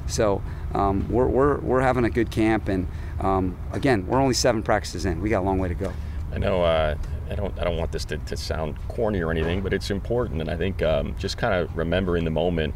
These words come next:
Speaker 2: last year when, when Donald went down, and just kinda wondering what his future might be. I mean, it's,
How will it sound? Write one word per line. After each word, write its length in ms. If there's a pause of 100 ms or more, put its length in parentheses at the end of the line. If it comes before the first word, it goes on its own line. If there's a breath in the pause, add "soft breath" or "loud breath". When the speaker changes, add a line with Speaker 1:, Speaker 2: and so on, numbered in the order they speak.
Speaker 2:
last 360
year 240
when, 340
when 160
Donald 340
went 140
down, 400 (200)
and 360
just 200
kinda 200
wondering 360
what 120
his 120
future 360
might 240
be. 280
I 60
mean, 180
it's, 300